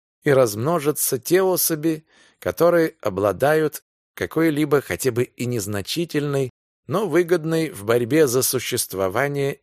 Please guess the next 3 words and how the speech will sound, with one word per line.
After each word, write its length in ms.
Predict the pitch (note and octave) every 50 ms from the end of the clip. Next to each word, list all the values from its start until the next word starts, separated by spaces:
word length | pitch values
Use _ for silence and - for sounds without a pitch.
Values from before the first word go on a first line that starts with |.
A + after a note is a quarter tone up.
| _
индивидуальной 1080 | - B2+ A#2+ A2+ G2+ F#2+ A2 A2 G#2+ E2+ F2 F2 G2 A2 A#2 A#2 A2+ A2+ A2 A2+ - _
особенностью. 840 | - - - - - - E2 - - - - - - - - - - - _ _ _ _ _ _ _ _ _ _ _ _ _ _ _ -
Такие 460 | - G#2 - - G3+ G#3+ G#3 G3